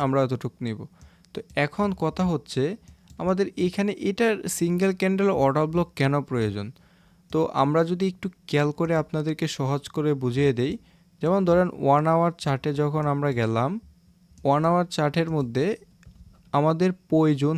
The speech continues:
হচ্ছে এই পুরা লেভেলটা। তো এই পুরা লেভেলটা প্রয়োজন। এই পুরা লেভেলটা আসলে কোন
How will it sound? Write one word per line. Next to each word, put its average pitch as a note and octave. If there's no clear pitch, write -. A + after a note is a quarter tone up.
হচ্ছে E3+
এই C#3
পুরা E3
লেভেলটা। A2+
তো D3+
এই D#3
পুরা F3
লেভেলটা D#3
প্রয়োজন। D3+
এই G3+
পুরা F#3
লেভেলটা E3+
আসলে F#3+
কোন E3+